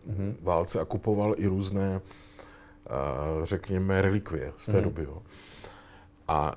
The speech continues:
Speaker 2: říkal, že má nějakou listinu, si nepamatuju, něco, mm, nějaký jmenování K H Franka nebo něco takového,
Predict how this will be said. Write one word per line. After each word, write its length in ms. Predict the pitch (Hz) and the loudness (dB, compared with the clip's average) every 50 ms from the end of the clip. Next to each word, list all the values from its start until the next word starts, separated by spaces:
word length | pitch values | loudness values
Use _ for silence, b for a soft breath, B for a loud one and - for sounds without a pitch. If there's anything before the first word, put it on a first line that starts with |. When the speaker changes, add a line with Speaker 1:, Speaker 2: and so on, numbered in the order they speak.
| - - - - | -8 -10 -6 -6
Speaker 2:
říkal, 380 | 92 - 92 - - 135 143 | -4 -4 -2 2 2 4 4
že 140 | 139 127 135 | 4 2 2
má 360 | 123 120 120 123 127 135 135 - | 2 2 4 4 2 0 -2 -2
nějakou 360 | - 101 107 110 - - 151 | 0 0 0 2 2 2 2
listinu, 460 | 147 131 - - - 104 87 85 71 62 71 76 - - - - - - - - | 2 2 0 -2 -4 -4 -4 -4 -4 -8 -10 -14 -16 -18 -20 -20 -20 -20 -20 -20
si 160 | - - - 95 | -18 -10 -6 -6
nepamatuju, 640 | 95 92 - 123 120 117 120 - - 101 101 95 - - | -2 0 0 0 2 0 -2 -2 -2 -2 -2 -2 -2 -2
něco, 320 | - 110 107 - 139 139 - - - 67 78 90 - - - - - - | -2 -2 -2 0 -2 -2 -4 -6 -14 -12 -12 -12 -14 -16 -20 -20 -12 -10
mm, 520 | 90 82 80 80 80 80 76 67 65 67 78 87 | -8 -6 -6 -6 -6 -8 -8 -10 -12 -10 -8 -4
nějaký 280 | 95 95 92 - 135 | -2 -2 -2 0 0
jmenování 540 | 120 110 110 117 123 120 117 113 117 123 123 | 2 2 4 4 4 4 4 4 2 0 0
K 100 | - - 95 | 0 2 2
H 160 | 98 107 110 117 | 4 4 4 2
Franka 460 | - - 101 98 107 117 117 - 82 | 0 0 -2 -2 -2 -2 -6 -6 -6
nebo 220 | 76 76 78 80 | -6 -4 -4 -4
něco 260 | 85 85 87 - - - | -4 -4 -4 -6 -4 -2
takového, 460 | 92 90 - 104 98 92 82 80 | -2 -2 0 -2 -2 -2 -4 -6